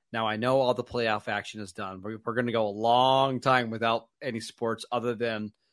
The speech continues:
uh, M L B and W N B A right now. But you can go bet on some N F L futures like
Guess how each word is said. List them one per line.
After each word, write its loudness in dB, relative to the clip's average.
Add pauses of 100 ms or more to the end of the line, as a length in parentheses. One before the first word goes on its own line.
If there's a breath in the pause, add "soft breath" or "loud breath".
(220)
uh, 0
M 0
L 2
B -2
and -8
W -2
N -4
B -6
A -2
right -6
now. -8
But 0 (280 soft breath)
you -6
can -8
go 6
bet 6
on 2
some -6
N 0
F -2
L 4
futures -4
like 2